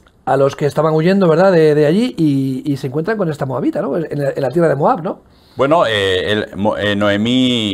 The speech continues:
Speaker 2: y, eh, y Elimelech va-, van allí con sus dos hijos,
Speaker 1: Ujú.
Speaker 2: Kelión y Mahlón, eh, y lógicamente, pues, eh, comienzan a trabajar como emigrantes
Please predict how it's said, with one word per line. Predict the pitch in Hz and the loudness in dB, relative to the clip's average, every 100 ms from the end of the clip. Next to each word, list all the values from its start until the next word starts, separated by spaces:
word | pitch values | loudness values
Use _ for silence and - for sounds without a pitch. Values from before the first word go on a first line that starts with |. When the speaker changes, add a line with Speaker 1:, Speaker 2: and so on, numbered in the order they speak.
| - | -6
Speaker 2:
y, | 90 92 90 87 85 80 71 62 _ _ _ _ _ _ - | -8 -6 -4 -6 -6 -8 -10 -14 _ _ _ _ _ _ -10
eh, | 92 87 87 76 69 | -6 -4 -6 -6 -8
y | 90 | -4
Elimelech | 95 95 101 117 143 - - - _ 80 | -4 -2 0 0 -2 -8 -20 -20 _ -16
va-, | 80 80 90 76 | -14 -4 -2 0
van | 95 101 | -2 -2
allí | 104 135 | -2 -4
con | 139 101 | -4 -6
sus | 104 95 | -6 -8
dos | 98 - | -8 -10
hijos, | 69 - - - | -16 -18 -20 -16
Speaker 1:
Ujú. | 110 147 165 | -12 -12 -8
Speaker 2:
Kelión | 90 90 98 117 | -6 -2 -2 -2
y | 110 | -4
Mahlón, | 82 78 90 104 135 165 _ - - - - - | -8 -8 -4 -4 -4 -10 _ -20 -20 -20 -20 -8
eh, | 95 98 95 92 90 90 87 | -2 0 2 2 0 0 -2
y | 90 104 113 110 | -4 -2 -2 -2
lógicamente, | 101 101 95 95 95 113 | -2 -2 -4 -4 -4 -4
pues, | 98 101 87 82 87 | -2 -2 -2 -4 -6
eh, | 78 73 | -8 -8
comienzan | 87 82 80 - 104 107 | -10 -8 -8 -2 -2 -2
a | 85 | -4
trabajar | 95 85 104 110 | -4 -2 -4 -6
como | 131 98 | -8 -8
emigrantes | 85 82 80 85 143 - | -8 -6 -8 -8 -14 -16